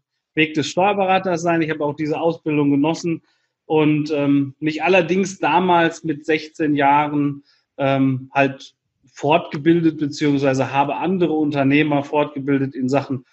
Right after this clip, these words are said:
dos-Kurse. Ich habe also dos-Kurse zu Hause für, ähm, Unternehmer gegeben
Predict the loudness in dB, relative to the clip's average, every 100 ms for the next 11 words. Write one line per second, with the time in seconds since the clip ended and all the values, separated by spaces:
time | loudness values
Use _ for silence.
0 | _ _ 0 0 0 -8 0 2 2 -2
1 | -6 -4 0 0 2 0 0 -4 -2 -2
2 | -6 -4 0 0 2 -2 -4 -14 _ _
3 | _ -4 2 4 4 2 -2 -4 -4 -2
4 | -4 -10 -8 -2 2 2 2 0 -2 -2
5 | -2 -2 -2